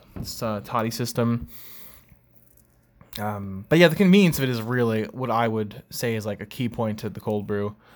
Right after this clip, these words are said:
Um, and also, like, right now it's summer, so, um, cold coffees definitely has a bit of a, more of appeal. I did attend a health seminar recently where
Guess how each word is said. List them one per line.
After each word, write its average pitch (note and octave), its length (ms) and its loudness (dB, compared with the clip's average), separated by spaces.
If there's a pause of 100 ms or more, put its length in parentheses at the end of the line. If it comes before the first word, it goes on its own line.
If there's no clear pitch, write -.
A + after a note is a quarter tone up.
(560)
Um, G1+ 440 -10
and G#3 100 8
also, A#3 200 8
like, C3+ 240 4 (180)
right C#3+ 180 4
now C3+ 320 6
it's A2 140 -2
summer, G#2 560 -4
so, G2+ 640 -6 (1600)
um, - 340 -14
cold A3+ 220 0
coffees D3+ 260 4
definitely B2+ 300 0
has A#2 120 -2
a A#2 40 -6
bit A#2 120 0
of G#2+ 100 -2
a, G#2 280 -2 (600)
more B2 140 -6
of A#2 100 -6
appeal. A2+ 880 2 (2250)
I C3+ 60 0
did G3 320 6
attend E3+ 520 2
a B2 200 0
health D3+ 440 -2
seminar A#2+ 400 2
recently A2+ 440 -2
where G#2+ 580 0